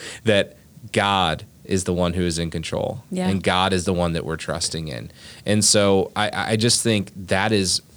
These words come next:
Speaker 1: that, that right now could be our greatest witness. While again, I, I, we have to put our sufferings in perspective to what's really going on. We look at everyone around us,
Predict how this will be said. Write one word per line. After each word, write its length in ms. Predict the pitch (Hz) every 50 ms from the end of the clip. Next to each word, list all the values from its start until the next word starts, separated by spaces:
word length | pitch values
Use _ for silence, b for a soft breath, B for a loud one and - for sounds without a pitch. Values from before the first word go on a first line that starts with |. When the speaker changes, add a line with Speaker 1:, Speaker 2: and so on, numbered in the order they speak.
| - - - - -
Speaker 1:
that, 280 | - 92 101 110 - - 90 113 104
that 240 | 104 101 113 - -
right 280 | 135 135 131 131 - -
now 480 | 104 92 87 90 90 92 104 110 120 B B B B B B B B
could 200 | - - 127 107 95
be 140 | 107 104 104
our 140 | 101 98 95
greatest 440 | 90 95 92 90 87 90 90 - -
witness. 460 | 85 78 - 55 55 - - - - - -
While 260 | - 113 123 131 127
again, 440 | 131 127 123 156 151 110 95 92 - -
I, 160 | 104 107 -
I, 120 | - 107 104
we 180 | 113 113 104
have 220 | 107 120 113 113 -
to 80 | 117
put 140 | 107 117 107
our 100 | 101 95
sufferings 680 | - - 101 92 - - 98 95 98 98 95 - - B B B B B B B B
in 120 | - 101 98
perspective 600 | - 95 - - 107 98 98 - - 95 90 -
to 60 | - 92
what's 220 | 95 90 - -
really 240 | 98 101 95 92 90
going 300 | 92 95 92 87 87 87
on. 420 | 92 101 104 87 71 69 73 85 B B B B B B B -
We 160 | 98 113 117
look 220 | 123 135 131 - 104
at 100 | 85 - - - - - - - - - - - - - -
everyone 460 | 107 107 98 110 120 117 117 123 135
around 360 | 143 156 156 143 131 101 85
us, 360 | 78 78 - - - - -